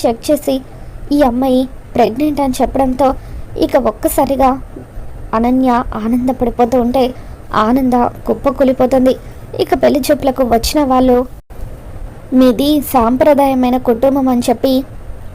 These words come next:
సంబంధం కలుపుకుందామని వచ్చాము. ఇంకా నయం, పెళ్ళికి ముందే ఈ విషయం బయటపడింది, లేదంటే మేము మోసపోయి ఉండేవాళ్ళం" అని చెప్పి వాళ్ళు చీ కొట్టి అక్కడి నుండి వెళ్ళిపోతారు.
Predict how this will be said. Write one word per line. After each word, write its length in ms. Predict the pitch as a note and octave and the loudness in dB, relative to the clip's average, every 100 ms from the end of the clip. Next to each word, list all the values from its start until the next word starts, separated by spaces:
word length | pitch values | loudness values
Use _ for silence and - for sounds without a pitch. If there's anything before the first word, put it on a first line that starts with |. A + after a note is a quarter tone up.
| - | -8
సంబంధం 520 | - C#4+ C4 D#4 D4+ C4+ | 0 2 4 2 2 2
కలుపుకుందామని 800 | A#3+ A#3 C4 C4 B3+ A#3+ A#3+ | 0 0 0 2 2 2 0
వచ్చాము. 520 | C#4+ C4 - C#4 C4+ - - - - - - C4 | 0 -2 0 0 0 -4 -8 -16 -14 -14 -10 -2
ఇంకా 300 | D4 D4 C4+ | 0 2 2
నయం, 400 | B3 A#3+ C#4 B3+ - C4+ | 2 2 0 -2 -2 2
పెళ్ళికి 320 | C4 E4 D4 | 4 2 2
ముందే 380 | C4+ C4+ C#4 - - | 2 4 4 0 -4
ఈ 160 | C4 A3 | -2 0
విషయం 420 | A3+ - C4+ C#4 - | 0 0 -2 -2 -8
బయటపడింది, 800 | A3+ A#3+ A#3+ C4+ D4 C4+ C4+ C4+ - - - - | -2 4 4 4 2 2 2 0 -4 -14 -10 2
లేదంటే 560 | B3+ B3 B3+ C#4+ C4+ - | 2 4 4 4 2 2
మేము 280 | B3+ A#3+ C4+ | 0 2 0
మోసపోయి 640 | C4 A3+ C4 E4 D4 C4+ | 2 2 2 0 0 2
ఉండేవాళ్ళం" 580 | C4+ B3 C4+ C4 B3+ B3+ - | 4 4 4 6 4 2 0
అని 120 | C4+ | 0
చెప్పి 440 | B3+ B3 - C4 C4+ - - - - | 0 0 0 0 -2 -6 -16 -14 -2
వాళ్ళు 420 | B3 B3 B3+ C#4+ - - - - - - - - | 2 4 4 2 -2 -16 -14 -14 -16 -16 -16 -14
చీ 360 | - - D#4+ | -8 -2 0
కొట్టి 460 | E4+ C#4 C4 C4+ C4 - - - | 2 0 0 -4 -4 -10 -16 -8
అక్కడి 300 | B3+ B3+ C4 | -4 0 0
నుండి 240 | B3 A3+ C#4 | 0 0 0
వెళ్ళిపోతారు. 640 | A#3+ C#4 C#4 C4+ C4+ C#4 | 0 0 -2 2 2 2